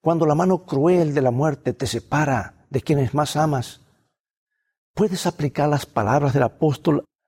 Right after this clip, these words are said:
acerca de la resurrección verdadera y venidera y decir, "Consolaos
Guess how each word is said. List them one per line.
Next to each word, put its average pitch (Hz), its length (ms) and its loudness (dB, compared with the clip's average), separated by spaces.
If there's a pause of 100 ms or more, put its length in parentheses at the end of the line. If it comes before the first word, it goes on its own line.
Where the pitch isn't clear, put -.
(260)
acerca 165 480 -4
de 143 100 0
la 135 100 0
resurrección 135 600 0
verdadera 123 840 0
y 143 120 2
venidera 123 840 0
y 123 80 2
decir, 127 600 -2
"Consolaos 113 1120 0